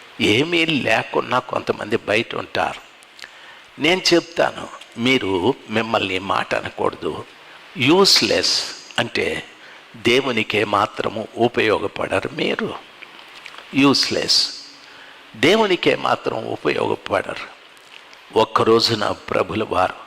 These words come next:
ఈ ఇమ్మాన్యుయేల్ చర్చిలో ఉండే వాళ్ళందరినీ చాట్లేకి తీసుకొని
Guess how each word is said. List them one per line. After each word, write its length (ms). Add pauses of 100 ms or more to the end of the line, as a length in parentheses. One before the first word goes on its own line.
(920)
ఈ 160
ఇమ్మాన్యుయేల్ 680
చర్చిలో 640
ఉండే 260
వాళ్ళందరినీ 1120 (360)
చాట్లేకి 640
తీసుకొని 720